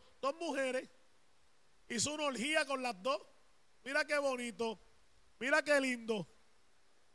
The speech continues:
Mi hermano, y eso hace unos años atrás, imagínate cómo esto está ahora.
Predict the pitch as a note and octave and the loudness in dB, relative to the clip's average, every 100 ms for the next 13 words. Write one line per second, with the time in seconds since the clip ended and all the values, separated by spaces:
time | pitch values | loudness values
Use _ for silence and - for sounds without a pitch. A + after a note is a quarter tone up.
0 | - A3 A3 A3+ D4 E4 C4+ - - - | -6 -4 -4 0 0 0 -4 -8 -20 -20
1 | - - - - - - - - - - | -20 -20 -20 -20 -20 -20 -20 -20 -20 -20
2 | - - B3 C#4 C#4+ C4 D4+ C#4+ - C#4 | -20 -6 -2 0 0 -2 -4 -4 -4 -4
3 | D4 C4+ B3+ B3 C#4+ C4 C4+ D4 C#4+ C4+ | -4 -6 -6 -8 -8 -6 -6 -6 -8 -8
4 | C4+ - B3 A3+ G3+ F3+ | -10 -8 -8 -8 -10 -12